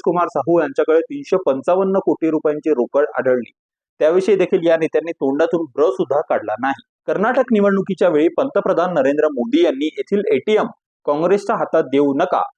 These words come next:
असे कळकळीचे आवाहन जनतेला केले होते. मात्र निकाल वेगळा लागला.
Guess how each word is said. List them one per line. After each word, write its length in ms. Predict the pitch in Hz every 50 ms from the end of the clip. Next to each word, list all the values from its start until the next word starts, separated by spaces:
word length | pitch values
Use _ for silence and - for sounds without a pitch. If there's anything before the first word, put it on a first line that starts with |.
| _ -
असे 160 | 127 - 165
कळकळीचे 580 | - - 135 131 131 185 180 185 190 180 -
आवाहन 420 | 190 - - 117 123 131 147 160 165 135
जनतेला 340 | 127 117 117 117 120 113 123
केले 240 | - - 165 156 160
होते. 260 | 156 127 - - - - _ _ _ _ _ _ _ -
मात्र 240 | 147 147 - 220
निकाल 320 | 202 165 127 - 175 180 170
वेगळा 260 | 143 127 127 139 147
लागला. 280 | 147 131 - - -